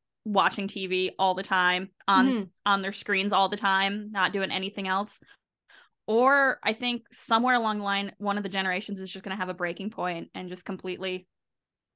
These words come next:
Speaker 2: Go
Speaker 1: like,
Speaker 2: back.
Speaker 1: snip themselves. Yeah.
Speaker 2: I think, uh, even at this point, I don't even think we've t-, hit the tip of the iceberg when it comes to
Speaker 1: Mm-mm.
Speaker 2: technology. I think, um,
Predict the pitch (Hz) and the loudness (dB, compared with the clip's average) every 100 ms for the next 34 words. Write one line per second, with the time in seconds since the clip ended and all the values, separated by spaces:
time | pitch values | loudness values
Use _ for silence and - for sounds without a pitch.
0 | _ _ _ _ _ _ _ - 254 226 | _ _ _ _ _ _ _ -8 -6 -2
1 | - 175 - 202 190 180 - 160 185 - | -2 -4 -4 -6 -4 -6 -4 -4 -4 -2
2 | 196 180 180 - _ _ _ _ - 254 | 2 6 4 2 _ _ _ _ 6 6
3 | 285 339 302 294 254 - - 262 269 254 | 6 4 2 4 2 2 -4 2 4 4
4 | 220 - 277 - 214 233 254 262 262 220 | 0 4 2 4 2 2 0 -2 -4 -4
5 | 233 - - 240 - - 202 233 220 220 | -6 -6 -6 -6 -6 -12 -6 -6 -4 -6
6 | - 226 220 254 - 226 214 - - 131 | -6 -6 -4 -6 -8 -8 -8 -10 -14 -14
7 | - - _ - 220 196 - 202 220 214 | -16 -20 _ -6 -6 -4 -6 -4 -4 -4
8 | 196 214 214 202 202 202 208 220 233 233 | -4 -4 -2 -2 -2 -2 0 2 2 2
9 | - - - - - _ _ _ 247 233 | -4 -18 -20 -20 -20 _ _ _ 8 10
10 | 208 196 196 196 | 10 8 4 -4